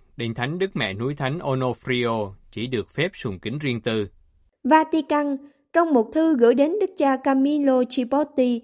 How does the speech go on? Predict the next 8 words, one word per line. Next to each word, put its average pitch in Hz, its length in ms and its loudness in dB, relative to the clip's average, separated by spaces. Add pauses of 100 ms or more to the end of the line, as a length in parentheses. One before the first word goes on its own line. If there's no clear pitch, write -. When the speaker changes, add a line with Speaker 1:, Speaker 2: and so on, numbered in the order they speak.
(160)
Speaker 2:
của 220 220 8 (100)
Trivento, 254 800 0 (480)
Đức 349 160 0
Hồng 247 160 0
Y 262 160 4
Victor 254 520 2
Manuel 247 520 0
Fernandez, 254 680 -2